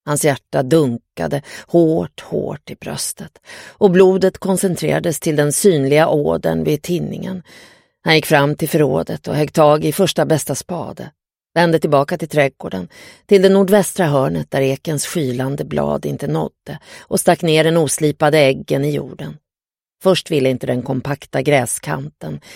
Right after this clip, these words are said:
ge efter. Han fick använda hela sin tyngd och hoppa på spaden.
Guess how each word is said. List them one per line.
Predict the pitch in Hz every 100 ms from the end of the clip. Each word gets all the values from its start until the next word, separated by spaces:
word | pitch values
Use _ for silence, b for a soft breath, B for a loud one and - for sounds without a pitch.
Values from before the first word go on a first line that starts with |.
| B
ge | 151 147
efter. | 175 - - 156 156 b b b b b
Han | 180
fick | 170
använda | 185 160 151 156 160
hela | 147 143
sin | 175 151
tyngd | 156 147 175 147
och | 143 139
hoppa | 180 208 _ _ 220
på | - 139
spaden. | - 143 135 - 151